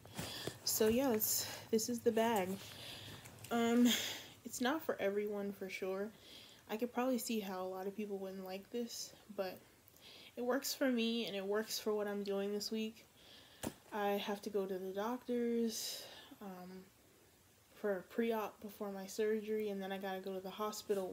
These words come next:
once for a covid test on Monday. Then Friday is my surgery, so this just works, um, for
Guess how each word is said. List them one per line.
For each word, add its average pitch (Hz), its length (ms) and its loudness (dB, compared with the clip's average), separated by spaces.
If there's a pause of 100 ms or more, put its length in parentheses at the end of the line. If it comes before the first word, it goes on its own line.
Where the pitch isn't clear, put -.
once 233 340 0
for 196 200 -4
a 175 40 -6
covid 233 400 0
test - 340 -8
on 190 140 -6
Monday. 190 360 -6 (440)
Then 202 380 2
Friday 196 500 0
is 185 180 -2
my 180 160 -6
surgery, 185 680 -2
so 190 380 -6 (560)
this 226 140 2
just 285 180 2
works, - 680 0 (460)
um, 190 380 -10 (240)
for 190 240 -6